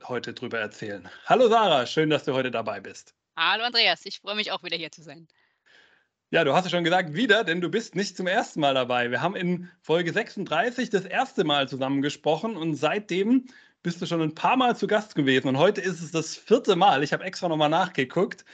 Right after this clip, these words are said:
Speaker 1: in dem du diesen Podcast, nicht immer mit mir als Host, einmal war's der Till, aber du warst schon viermal in diesem Podcast jetzt zu Gast und bist damit auch gleichgezogen mit dem Florian Kündgen, der bisher die Rangliste angeführt hat.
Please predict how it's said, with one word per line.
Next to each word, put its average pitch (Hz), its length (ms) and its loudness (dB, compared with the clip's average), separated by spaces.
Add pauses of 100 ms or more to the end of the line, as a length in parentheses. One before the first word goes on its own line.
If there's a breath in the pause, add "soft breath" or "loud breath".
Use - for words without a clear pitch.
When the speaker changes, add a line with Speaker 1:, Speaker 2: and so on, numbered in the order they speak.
(280 loud breath)
Speaker 1:
in 131 60 -14
dem 156 140 2
du 151 60 0
diesen 147 220 -4
Podcast, 208 420 0
nicht 233 220 0
immer 240 240 4
mit 196 120 0
mir 196 200 0
als 185 200 4
Host, - 380 0
einmal 190 260 2
war's 175 200 2
der 151 100 0
Till, 226 320 2 (360 soft breath)
aber 180 220 2
du 175 60 -2
warst 170 220 2
schon 170 140 -4
viermal 180 360 -2
in 156 80 -2
diesem 156 320 -4
Podcast 170 400 0
jetzt 156 200 -4
zu 139 80 -2
Gast 175 280 2
und 165 120 -2
bist 160 240 -6
damit 170 340 -2
auch 165 140 -2
gleichgezogen 175 800 -2
mit 165 300 -2
dem 151 120 0
Florian 170 480 2
Kündgen, 220 520 4
der 156 120 0
bisher 160 320 2
die 151 120 2
Rangliste 143 580 0
angeführt 147 540 0
hat. - 280 2